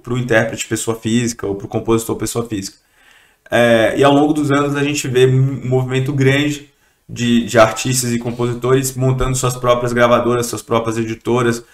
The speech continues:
indo pra carreira solo, ah, buscando investidores privados. É, então, ao longo dos anos a gente viu isso, né? E sobretudo porque o custo de produção da música caiu muito.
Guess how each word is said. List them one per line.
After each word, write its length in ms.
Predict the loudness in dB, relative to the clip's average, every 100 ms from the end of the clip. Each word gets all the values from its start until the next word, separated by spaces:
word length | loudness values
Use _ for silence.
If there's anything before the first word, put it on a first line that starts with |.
| _ _
indo 220 | -6 -4
pra 140 | 0 0
carreira 360 | 2 2 2
solo, 720 | 0 0 4 6 6 2 -2 -8 _ _
ah, 120 | -4
buscando 400 | -2 -4 -2 0
investidores 480 | 2 0 0 -2 -2
privados. 1000 | -4 -4 2 4 6 4 2 -6 -8 -16 -20 _ -4
É, 460 | 0 2 2 0 0
então, 400 | 2 2 0 -8 -6
ao 120 | 0 2
longo 180 | 2
dos 220 | 0 0 0
anos 180 | 0
a 60 | 0
gente 240 | -2 -4 2
viu 180 | 6
isso, 360 | 6 2 -4 -12 _ -10
né? 220 | -8 -8 -10 -20 -20 _ _
E 120 | -6
sobretudo 400 | 2 4 4 2
porque 200 | -6 4
o 100 | 4 4
custo 320 | -2 -4 -4
de 100 | -2
produção 380 | 0 0 0 2
da 120 | 2
música 640 | 4 0 0 -2 -2 -4 _ _
caiu 260 | 4 4
muito. 380 | 2 -2 -2 -6